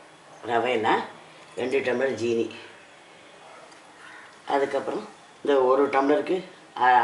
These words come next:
அரை டம்ளர் நெய் வேணும். அப்போ தான் நல்லா இருக்கும் பொரிஞ்சுண்டு. அப்புறம் இதுக்கு வேக வைக்கிறதுக்கு வந்து ஒண்ணுக்கு ரெண்டு ஜலம் வைக்கணும். அந்த ஜலத்தை கொதிக்க வச்சுட்டு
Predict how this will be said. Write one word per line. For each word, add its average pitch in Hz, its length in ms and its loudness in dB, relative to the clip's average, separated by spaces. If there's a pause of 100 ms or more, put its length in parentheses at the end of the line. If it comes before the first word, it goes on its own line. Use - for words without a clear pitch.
அரை 135 240 2
டம்ளர் 135 320 2 (160)
நெய் 117 220 0
வேணும். 104 260 -12 (600)
அப்போ 120 180 -6
தான் 143 220 2
நல்லா 131 200 0
இருக்கும் 104 260 -4
பொரிஞ்சுண்டு. 101 400 -6 (880)
அப்புறம் 143 260 0
இதுக்கு 127 280 0 (600)
வேக 156 160 2 (100)
வைக்கிறதுக்கு 117 420 -2
வந்து 113 180 -2 (580)
ஒண்ணுக்கு 160 340 4
ரெண்டு 123 200 -2 (100)
ஜலம் 117 280 2
வைக்கணும். 101 360 -10 (640)
அந்த 120 200 -6
ஜலத்தை 135 400 -2
கொதிக்க 135 320 -2
வச்சுட்டு 117 320 -4